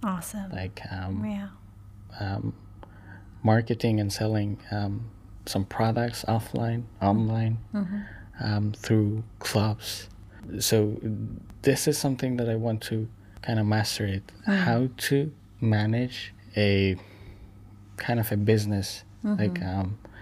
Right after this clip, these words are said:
Speaker 2: the, the operation parts of it.
Speaker 1: Right.
Speaker 2: How does it start? Um,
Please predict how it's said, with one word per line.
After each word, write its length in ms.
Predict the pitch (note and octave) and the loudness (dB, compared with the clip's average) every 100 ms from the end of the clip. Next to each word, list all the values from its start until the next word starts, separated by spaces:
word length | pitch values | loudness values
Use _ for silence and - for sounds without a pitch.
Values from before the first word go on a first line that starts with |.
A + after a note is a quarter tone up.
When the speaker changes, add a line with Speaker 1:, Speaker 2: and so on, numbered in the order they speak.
| - | -2
Speaker 2:
the, 240 | - G#2+ G#2 | 4 4 4
the 160 | - G2+ | 2 2
operation 720 | G2+ - A#2 A2 G#2+ - G2 | 2 0 0 2 0 -4 -6
parts 380 | - G#2 F#2+ - | -6 -8 -6 -8
of 160 | F#2 | -8
it. 160 | E2+ E2+ - - | -8 -10 -12 -6
Speaker 1:
Right. 400 | F#3+ F3 D#3 - - | -2 0 -2 -6 -12
Speaker 2:
How 240 | - - A2+ | -6 0 2
does 200 | A2 G#2 | 2 2
it 160 | G#2 | 0
start? 440 | G2+ - A#2 A2+ A2+ - | -2 -2 0 0 -2 -4
Um, 280 | G#2+ G2+ | -2 -2